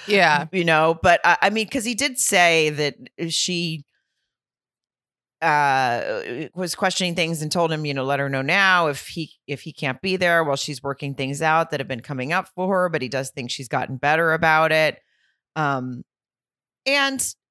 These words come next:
Speaker 2: it's a fair point that he would be heartbroken if it doesn't work out because they put in a lot. And they, these two, they certainly have put in the most work and have been the most dedicated to the actual process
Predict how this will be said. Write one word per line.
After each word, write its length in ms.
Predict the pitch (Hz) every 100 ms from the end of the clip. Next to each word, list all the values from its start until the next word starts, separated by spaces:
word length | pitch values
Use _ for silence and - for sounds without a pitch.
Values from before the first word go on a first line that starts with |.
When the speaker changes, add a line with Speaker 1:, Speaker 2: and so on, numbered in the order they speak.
| _ _ _ _ _ _ _ -
Speaker 2:
it's 140 | 233
a 60 | 277
fair 260 | 254 285 254
point 540 | - 269 247 208 202
that 280 | 202 185 -
he 220 | 190 208 202
would 220 | 185 196
be 120 | 190
heartbroken 500 | 208 202 202 185 175
if 100 | 175
it 80 | 170
doesn't 260 | 180 180
work 200 | 160 165
out 160 | 180 175
because 240 | 180 196
they 100 | 165
put 240 | 185 214 190
in 120 | 180
a 80 | 160
lot. 340 | 143 117 95
And 140 | - 180
they, 120 | 185 -
these 300 | 190 196 196
two, 320 | - 208 170
they 140 | 151 196
certainly 400 | - 208 170 185
have 280 | 175 156 -
put 100 | 156
in 100 | 151
the 40 |
most 340 | 147 135 - -
work 440 | 135 127 135 -
and 120 | 151 143
have 140 | 127
been 140 | 120 135
the 60 |
most 260 | 131 131 -
dedicated 500 | 135 123 147 127 117
to 100 | 131
the 120 | 110
actual 400 | 123 120 - 127
process 760 | - - 123 120 - 117 104